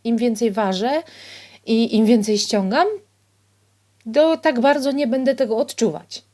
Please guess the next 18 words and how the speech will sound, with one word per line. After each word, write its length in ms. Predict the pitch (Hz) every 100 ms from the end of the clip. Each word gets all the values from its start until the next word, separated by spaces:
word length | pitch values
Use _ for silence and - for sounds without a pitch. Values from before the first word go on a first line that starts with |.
| _ _ _ _ -
Mm, 500 | 202 208 202 202 208 - - - - - - - -
i 100 | 214
to 220 | 208 302
są 240 | 311 311 277
te 120 | 277
różnice, 640 | 254 233 262 - 233 262 269
których 380 | - 262 262
trzeba, 540 | - - 233 233 240 - 208 220
y, 40 |
przestrzegać. 720 | 208 - 233 - 202 160 156 - -
Teraz 340 | 208 208 -
co 160 | - 247
ja 160 | 226
tutaj 340 | 220 - 226 208
chciałam 640 | - - 214 208 208 202
powiedzieć? 1000 | 214 196 175 165 175 - - - - - _ _ _ _ _ _ _ _ _ _ _ _ _ _
Y, 200 | 208 220
tak. 360 | 220 170 -